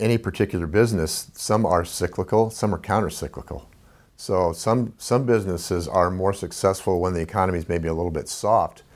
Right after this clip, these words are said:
you know, particularly, you know, you know, things li-, like auto repair.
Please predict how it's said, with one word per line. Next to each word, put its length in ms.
you 40
know, 80
particularly, 840
you 60
know, 180
you 80
know, 60
things 260
li-, 140
like 220
auto 180
repair. 500